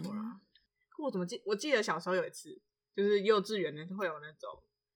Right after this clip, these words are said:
Speaker 1: 圣诞节的活动，然后每个人都要打扮成一个什么东西这样，然后我好像都被打扮成米老鼠。
Speaker 2: 为什么你是米老鼠？
Speaker 1: <laughs> 我不知道啊。
Speaker 2: 至少还是，至少还是米妮吧。
Speaker 1: 哦，欸，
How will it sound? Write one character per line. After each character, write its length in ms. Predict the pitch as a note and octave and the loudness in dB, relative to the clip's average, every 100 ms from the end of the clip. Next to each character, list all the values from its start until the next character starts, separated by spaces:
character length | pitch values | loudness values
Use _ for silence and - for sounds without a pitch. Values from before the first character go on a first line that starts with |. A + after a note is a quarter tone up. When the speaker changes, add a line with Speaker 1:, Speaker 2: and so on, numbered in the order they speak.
| _ _ _ _ _ | _ _ _ _ _
Speaker 1:
圣 260 | - B3 | -2 0
诞 240 | B3 A3 F#3+ | 2 2 2
节 680 | F3+ F3 E3+ E3+ F3 F3+ G3+ _ | 2 2 2 0 -2 -4 -8 _
的 160 | G3 F#3 | 0 2
活 240 | G3 F#3 | 2 0
动， 260 | G3 A3 E3+ | 2 0 2
然 100 | E3+ | 0
后 60 | |
每 140 | G#3 E3+ | 0 -2
个 80 | D#3+ | -6
人 120 | D#3+ | -4
都 60 | |
要 100 | F3 | -2
打 180 | F#3 - | -2 -6
扮 200 | - F3 | -8 -8
成 160 | E3 F3 - G#3+ _ | -8 -12 -14 -14 _
一 80 | |
个 80 | F3 | -4
什 120 | F3 | -4
么 60 | E3 | -4
东 200 | - E3 | -8 -6
西 240 | F3 - D#3+ | -6 -8 -6
这 100 | D#3+ | -6
样， 100 | C3 _ - | -6 _ -10
然 120 | F#3+ | -4
后 260 | C4 A#3+ - _ _ | -2 -2 -6 _ _
我 160 | G#3 B3+ | -2 2
好 120 | A#3+ | 4
像 120 | A#3+ | 4
都 100 | D4+ | 4
被 120 | C#4 | 6
打 180 | D4 F#3 | 6 8
扮 140 | A#3+ B3+ | 6 6
成 200 | - G3 | 4 4
米 140 | F#3 | 4
老 180 | F3 - | 4 2
鼠。 240 | - - D4+ A3 A#3 - _ | 2 4 4 4 -2 -14 _
Speaker 2:
为 140 | F4 | -6
什 60 | F#4 | -2
么 120 | D#4 | 0
你 120 | C4 | 0
是 60 | D4+ | -2
米 160 | D4+ G#3 | -2 0
老 180 | F3+ | 0
鼠？ 300 | G#3 - F4 | -4 -4 -4
Speaker 1:
<laughs> 0 | |
我 120 | D4 C#4+ | 0 2
不 120 | D#4+ | 0
知 160 | C#4+ | -2
道 220 | D4 C#4 A3 | 6 8 8
啊。 40 | G3 | 8
Speaker 2:
至 0 | |
少 120 | A3 A#3+ | 6 4
还 60 | |
是， 100 | - | -4
至 60 | D#4+ | -2
少 100 | B3+ | 0
还 60 | G#3 | 2
是 60 | |
米 200 | A#3+ G3+ | 2 2
妮 240 | D#3 C#3+ C#3+ | 0 -8 -6
吧。 360 | D3 C#3 D#3 G3+ - - - | -6 -4 -6 -4 -4 -6 -2
Speaker 1:
哦， 300 | - B3+ - _ | 0 0 -6 _
欸， 100 | D4+ | -4